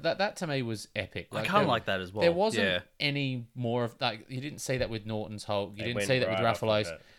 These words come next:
Speaker 1: Um, you know,
Speaker 2: Yeah, it's
Speaker 1: he,
Speaker 2: like
Speaker 1: he
Speaker 2: it,
Speaker 1: had
Speaker 2: it,
Speaker 1: limitations.
Speaker 2: yeah, they,
Speaker 1: Yeah.
Speaker 2: they wanted to cap the size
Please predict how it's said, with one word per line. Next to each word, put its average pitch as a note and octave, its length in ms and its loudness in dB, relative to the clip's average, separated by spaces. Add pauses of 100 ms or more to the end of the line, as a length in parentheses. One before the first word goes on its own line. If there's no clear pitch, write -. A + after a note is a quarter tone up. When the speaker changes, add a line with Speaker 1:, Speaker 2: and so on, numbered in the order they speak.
(140)
Speaker 1:
Um, B2 320 2 (480)
you C#3 100 -4
know, C#3 60 4
Speaker 2:
Yeah, D3 60 6
it's D3 80 0
Speaker 1:
he, F#3+ 60 10
Speaker 2:
like F#3+ 100 10
Speaker 1:
he E3 140 6
Speaker 2:
it, D#3+ 40 6
Speaker 1:
had F3+ 200 8
Speaker 2:
it, - 20 -6
Speaker 1:
limitations. C#3+ 580 2
Speaker 2:
yeah, A#2 220 6
they, C3+ 220 8
Speaker 1:
Yeah. C3 60 4
Speaker 2:
they D3+ 100 6
wanted D#3+ 320 2
to C#3+ 120 0
cap - 440 2 (100)
the G#2+ 100 -4
size F2+ 760 0